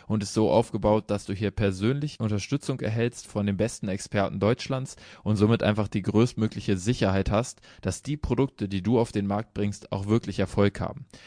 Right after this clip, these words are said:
Der zweite Punkt ist, dass du einfach extrem viele Fehler vermeiden wirst und dadurch langfristig extrem viel Zeit und Geld sparen wirst.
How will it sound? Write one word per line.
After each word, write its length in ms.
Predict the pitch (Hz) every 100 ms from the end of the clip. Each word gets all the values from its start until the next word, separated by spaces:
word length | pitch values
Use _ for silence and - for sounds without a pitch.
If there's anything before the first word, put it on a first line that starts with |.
| - -
Der 80 | 98
zweite 340 | - 107 139
Punkt 320 | 131 143 139 -
ist, 160 | -
dass 140 | 101 -
du 80 |
einfach 220 | 107 104 98
extrem 500 | - - 113 120 131
viele 220 | 113 101
Fehler 340 | - 113 107
vermeiden 480 | - 95 101 139 139
wirst 300 | 143 147 -
und 160 | 107 95
dadurch 260 | 104 92
langfristig 680 | 98 120 - 120 - 113 -
extrem 540 | 101 - - - 120 131
viel 240 | - 117
Zeit 340 | - 101 104 -
und 200 | 113 -
Geld 240 | 107 107
sparen 360 | - 95 92 90
wirst. 300 | 117 -